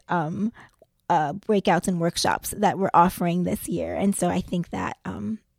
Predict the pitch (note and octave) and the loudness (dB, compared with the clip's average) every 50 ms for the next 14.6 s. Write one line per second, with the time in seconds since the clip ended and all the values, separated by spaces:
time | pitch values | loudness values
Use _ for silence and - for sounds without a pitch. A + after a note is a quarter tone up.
0 | _ _ - - G3+ G3 F#3+ F3 G3 F#3+ F3+ F3 A3+ - - - - F3 - - | _ _ -12 -4 -2 0 0 2 2 2 2 0 -2 -6 -8 -6 -6 -6 -6 -6
1 | F#3+ G3 - - F#3+ F#3 - - - - - - - - - - - F#3+ E3+ - | -8 -8 -6 -6 -6 -6 -8 -8 -12 -12 -14 -18 -20 -20 -4 -2 0 0 0 0
2 | A#3+ G#3+ F3+ F3 E3 D#3+ F#3 G3 - - - - _ - - E3 E3 - - - | 0 2 4 4 4 2 0 -2 -4 -6 -10 -14 _ -8 -6 -4 -4 -4 -4 -4
3 | F3 G3 G#3 - A3+ G#3 G3+ - - - F3+ F#3 - - F#3+ F#3 - - - - | -4 -2 0 2 2 2 2 0 -2 -4 -4 -4 -4 -4 -6 -6 -6 -8 -10 -8
4 | - - G3 F3 F3+ - - F#3 F#3 F#3+ A#3 F#3+ F3 F3 - - - E3 E3 - | -6 -4 -2 -2 -2 -4 -4 -4 -4 -4 -4 -4 -6 -6 -4 -4 -4 -2 -2 -4
5 | - - - - - - - _ _ - - F#3 F3 F#3 F3+ F3+ F3+ F3+ F3+ F3+ | -6 -10 -16 -20 -20 -20 -20 _ _ 0 0 2 4 4 4 4 4 4 4 4
6 | F3+ F3+ F3 F3 F3 F3 - - - - - - F#3 F3 - - E3+ E3 F3 - | 2 2 2 0 0 -2 -4 -6 -12 -12 -8 -6 -6 -6 -4 -4 -6 -6 -6 -6
7 | - E3+ E3 - - G3+ F3+ E3 E3 F3 F3 F3 F3 - - E3 E3 - - - | -6 -6 -6 -6 -6 -6 -6 -4 -2 0 0 0 -2 -2 -4 -8 -8 -10 -10 -10
8 | - F3 E3+ E3+ E3+ E3 - D#3+ D#3+ D#3+ E3 E3+ E3 - - G#3 F#3+ - - F3+ | -8 -6 -4 -4 -4 -6 -6 -6 -6 -6 -6 -6 -6 -4 -4 -4 -4 -2 -2 -2
9 | F3 - E3+ E3 E3+ E3 D#3+ E3 F#3 - - - F3 D#3+ - - D#3 D#3+ E3+ - | -2 -2 -2 -4 -4 -4 -4 -4 -4 -4 -2 -2 -2 -2 -2 -4 -4 -4 -6 -8
10 | - - - - - F#3 F#3 F3+ D#3+ D3+ E3 E3+ - - F3 D#3+ D#3 - E3+ E3+ | -12 -20 -14 -4 0 2 2 4 4 2 0 0 -2 0 0 0 0 0 -2 -4
11 | - - D#3+ D#3+ D#3 D3+ D#3+ - - - - - - _ - - F3+ F3 E3+ F3 | -6 -4 -4 -2 -2 -2 -2 -4 -6 -12 -20 -20 -20 _ -2 0 2 2 2 2
12 | E3+ E3+ E3 E3 E3 E3 D#3 - - D#3 D3+ D#3 - - - G#3 - - F#3+ F3 | 2 2 2 2 2 2 0 0 -2 -2 -2 -2 -2 -2 -4 -4 -2 -2 -2 -2
13 | - - E3 D#3 E3+ - - - - - F3+ F3 F3 F3 - - - - - - | -2 -2 -4 -4 -2 -2 -4 -4 -4 -6 -6 -4 -4 -4 -6 -6 -6 -8 -6 -2
14 | - G3+ F#3+ G3 F3+ E3+ E3+ F#3 - - - | 0 2 4 4 4 2 2 -2 -6 -8 -14